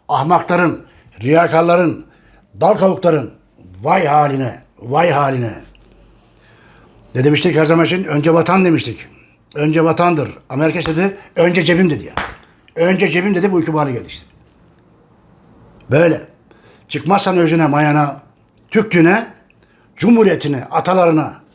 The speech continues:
sahip çıkmazsan, toprağına sahip çıkmazsan, başkası gelir o toprağa sahip çıkar. Sen de aval aval bakarsın. Aval aval bakarsın.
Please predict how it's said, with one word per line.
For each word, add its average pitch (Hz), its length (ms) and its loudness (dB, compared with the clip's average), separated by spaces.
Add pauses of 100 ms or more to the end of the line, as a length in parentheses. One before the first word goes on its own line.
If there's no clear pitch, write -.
(200)
sahip 147 400 -4
çıkmazsan, 175 680 -2
toprağına 170 380 0
sahip 151 240 -2
çıkmazsan, 165 500 -4 (340)
başkası 151 400 0
gelir 170 160 2
o - 140 0
toprağa 156 260 0
sahip 156 260 -2
çıkar. - 260 -10 (720)
Sen 190 260 2
de 151 60 2
aval 165 220 4
aval 196 160 2
bakarsın. 151 380 -4 (580)
Aval 170 320 2
aval 185 240 2
bakarsın. 151 440 -6